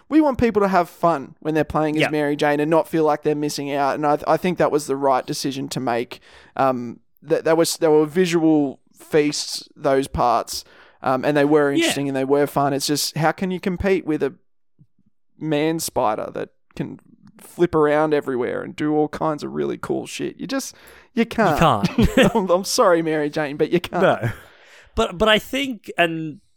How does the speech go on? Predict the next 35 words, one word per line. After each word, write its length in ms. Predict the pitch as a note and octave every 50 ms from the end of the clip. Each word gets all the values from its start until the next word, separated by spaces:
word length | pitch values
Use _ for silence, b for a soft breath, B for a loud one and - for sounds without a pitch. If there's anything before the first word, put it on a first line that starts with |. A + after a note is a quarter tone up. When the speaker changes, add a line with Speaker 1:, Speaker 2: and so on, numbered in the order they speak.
| -
Speaker 2:
to 120 | - - F3
Insomniac's 600 | F#3 F3+ - - A3+ A#3 A3+ G#3 F3+ D3+ - -
credit, 280 | - - E3 D3+ C3+ A2+
'cause 120 | A#2+ C3
I 40 | C3+
think 220 | - F#3 F3+ - _
some 300 | - - - - D3+ C#3+
people 540 | C3+ D3 C3 - C#3 C3+ B2+ A#2 A2+ G2+ - _ _ _ _ _ _ _ _ _ _ _ _ _ _ _ -
really 300 | A#2+ C3 C#3+ D3 D3+ C#3
don't 220 | C#3 D3 D3 B2+
like 320 | A#2+ C3 C3+ D3+ D#3+ - -
when 120 | C#3+ C3+
you 100 | C3 B2+
don't 200 | A#2+ B2+ C3 B2+
play 180 | A2 C3+ C3 B2
as 80 | A#2
Spider-Man, 520 | - - B2 A#2+ B2 C#3 E3 F#3+ G#3+ G#3+ b b b b b b b b b b -
I 160 | - F3+ F#3+
think 360 | - - - A#3 C#4 D4+ B3 A#3
the 100 | F4+ -
segments 420 | - - G#3 G3+ F#3+ G#3 G3 -
in 100 | G3 E3
this 160 | E3 E3 -
game 240 | - F#3 E3+ E3 D#3
were 180 | C#3+ D3 D3+ D3+
at 100 | D3 D3+
least 580 | C#3 C#3+ D3 C#3+ B2+ - - - - - - _
used 400 | - B2+ C#3+ D3+ D3 D3 C3 C#3+
more 160 | D3 D3+ C3 -
creatively. 1000 | - - - D#3+ D3+ B2+ B2 B2 B2+ B2+ B2 A2+ G#2 A2+ G#2 G2 F2+ F2+ F2 - _ -
Speaker 1:
Yep. 240 | G3+ G#3+ - - b b b b b -
Speaker 2:
I 180 | - D#3+ F3
think, 300 | E3+ - A#3 A3+ F3 - F3+
I 100 | F3+ E3+
think 320 | - - A3 A#3 G#3